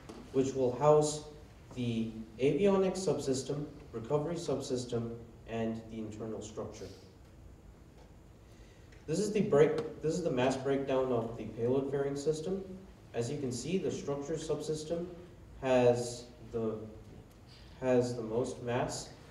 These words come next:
with a seventy-eight point four five percent of the total mass of the payload fairing. And all in all, the payload fairing ha-, is ten point five percent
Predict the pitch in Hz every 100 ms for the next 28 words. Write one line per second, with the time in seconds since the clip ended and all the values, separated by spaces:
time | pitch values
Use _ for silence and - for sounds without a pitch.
0 | - - - - - 120 117 117 - -
1 | - 117 113 131 127 147 143 139 135 -
2 | 131 117 120 123 127 - 120 120 117 117
3 | 110 - 113 117 - 107 104 98 113 123
4 | 127 131 131 127 120 131 131 127 135 139
5 | 151 156 - - - - - 104 107 101
6 | 101 110 131 139 123 - 202 - - -
7 | - - - 120 120 113 113 113 - -
8 | - - - - - 139 156 160 151 143
9 | 143 143 139 - 127 120 120 120 120 120
10 | 117 113 110 - - - - - 147 156
11 | - 156 139 135 135 120 107 - 120